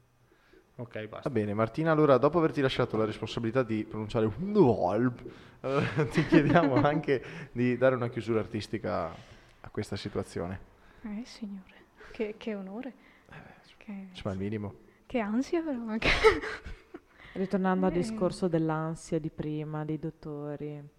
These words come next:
Speaker 3: No, scusate,
Speaker 4: Mm.
Speaker 3: battuta di me.
Speaker 4: L'ansia.
Speaker 3: Cacca, vabbè.
Speaker 4: Lasciamola
Speaker 3: Sempre lì
Speaker 4: da
Speaker 3: siamo.
Speaker 4: parte, dai. Eh, oddio. <laughs>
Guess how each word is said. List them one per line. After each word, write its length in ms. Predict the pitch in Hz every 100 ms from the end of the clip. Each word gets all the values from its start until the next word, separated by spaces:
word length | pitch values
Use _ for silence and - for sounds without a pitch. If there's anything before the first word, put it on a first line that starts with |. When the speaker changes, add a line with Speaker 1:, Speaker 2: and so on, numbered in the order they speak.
| _ -
Speaker 3:
No, 120 | 165
scusate, 360 | 180 170 156 156
Speaker 4:
Mm. 40 |
Speaker 3:
battuta 280 | 170 - 170
di 80 | 147
me. 200 | 143 - 151 - _ - 180 - _ _ _ -
Speaker 4:
L'ansia. 420 | 208 196 214 240
Speaker 3:
Cacca, 360 | 240 208 196 190
vabbè. 360 | 202 208 214 - - - - - - - - - -
Speaker 4:
Lasciamola 280 | - 220 202
Speaker 3:
Sempre 120 | 247 247
lì 60 | 240
Speaker 4:
da 60 | -
Speaker 3:
siamo. 240 | 208 214
Speaker 4:
parte, 360 | 208 - 233 208
dai. 200 | 214 214 - - - - - - - - - -
Eh, 960 | - 240 226 220 214 208 208 208 220 302 320
oddio. 920 | - - - - - - - - 453
<laughs> 580 | 427 - - - -